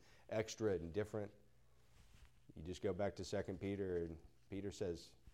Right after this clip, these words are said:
"I've been granted all things for life and godliness in Christ Jesus in his word." Um, you know, the other thing, the other thing, uh,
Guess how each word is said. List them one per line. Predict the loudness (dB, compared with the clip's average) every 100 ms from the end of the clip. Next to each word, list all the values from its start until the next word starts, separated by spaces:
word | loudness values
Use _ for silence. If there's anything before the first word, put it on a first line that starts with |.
| -20 -20 -18 -6
"I've | -2
been | 2 2
granted | 2 2 2
all | 4 4
things | 4 0 0 -8 -8
for | -4
life | -2 -4 -6
and | -6
godliness | -4 -4 -6 -6 -6
in | -8
Christ | -6 -4 -6 -6
Jesus | -8 -6 -8 -8 -16 -20 -18 -8
in | -4
his | -4 -2
word." | 0 0 0 -4 -18 -20 -20 -20 -20 -20 -20 -18 -2
Um, | 4 4 4 -2 -6 -16 -20 -20 -10
you | -2
know, | -2
the | 4 6
other | 6
thing, | 6 6 6 4 0 -8 -16 -18 -18 -14 -14 -14 -18 -16 -16 -20 -10 2
the | 4
other | 4 4
thing, | 2 4 2 0 -4 -6
uh, | -4 -4 -4